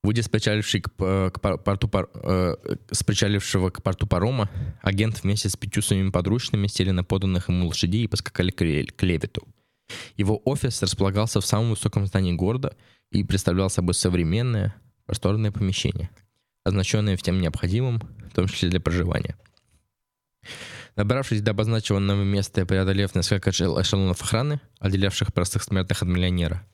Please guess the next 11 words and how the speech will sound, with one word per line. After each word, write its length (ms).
Маккой 200
с 80
коллегами, 480
наконец, 540
попал 240
на 100
личную 400
аудиенцию 500
к 40
мистеру 280
Корнуоллу. 460